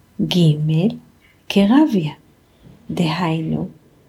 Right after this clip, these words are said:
שעל ידי אור החסדים, אדם מוכן ומזומן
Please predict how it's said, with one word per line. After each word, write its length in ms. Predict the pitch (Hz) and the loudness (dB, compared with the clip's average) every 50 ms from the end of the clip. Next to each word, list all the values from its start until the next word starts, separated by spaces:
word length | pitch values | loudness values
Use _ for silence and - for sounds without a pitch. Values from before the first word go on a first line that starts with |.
| _ - | _ -8
שעל 400 | - - - - 170 196 233 233 | -6 -4 -4 0 2 2 4 4
ידי 300 | 226 214 214 - 196 - | 4 2 2 2 0 2
אור 200 | - 196 190 185 | 2 0 0 0
החסדים, 880 | 190 - - 196 - - - 175 160 151 151 160 160 170 202 240 240 - - - _ _ _ _ _ _ _ _ _ _ | -4 -6 -6 -6 -4 -2 -2 -2 -2 -4 -4 -4 -2 -2 -4 -4 -4 -8 -14 -20 _ _ _ _ _ _ _ _ _ _
אדם 400 | - 175 165 160 185 202 240 254 | -8 -8 -4 0 2 2 4 4
מוכן 420 | 233 196 - - - - 247 247 233 | 4 4 2 -2 -2 0 2 4 4
ומזומן 680 | 208 190 175 175 170 175 170 175 196 226 254 254 247 | 4 4 2 2 0 0 0 2 2 4 4 4 4